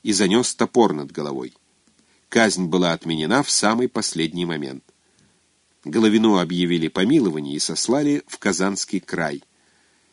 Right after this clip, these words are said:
Стеречь опального поручили Ивану Воейкову, бывшему опричнику и любимцу Бориса. Когда в тюрьме казначей умер,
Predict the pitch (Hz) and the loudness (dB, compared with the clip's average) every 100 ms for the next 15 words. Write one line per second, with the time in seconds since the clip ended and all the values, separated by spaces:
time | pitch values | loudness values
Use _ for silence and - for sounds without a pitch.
0 | _ - - 127 147 185 - 104 - 90 | _ -6 4 6 8 8 4 -4 0 0
1 | 80 73 69 92 95 - 185 175 170 - | 2 -4 -6 0 0 0 2 4 4 0
2 | _ - 120 107 143 160 143 156 117 101 | _ 0 2 4 2 2 0 2 4 4
3 | 92 - 85 80 - _ _ _ _ _ | 4 0 -2 -2 -6 _ _ _ _ _
4 | _ _ _ _ _ - 117 117 104 92 | _ _ _ _ _ -2 0 2 0 -2
5 | 85 - - - 78 73 - 113 110 143 | -2 -2 -4 -4 -8 -12 -10 -2 2 2
6 | 123 78 - 73 92 78 - - _ _ | 0 -4 -8 -6 -6 -6 -8 -12 _ _
7 | _ _ _ _ _ _ _ - - - | _ _ _ _ _ _ _ -20 -20 -4
8 | 104 113 123 - 120 117 92 90 92 90 | 0 4 2 4 4 4 2 0 -2 0
9 | 95 92 147 147 85 | 0 2 2 2 0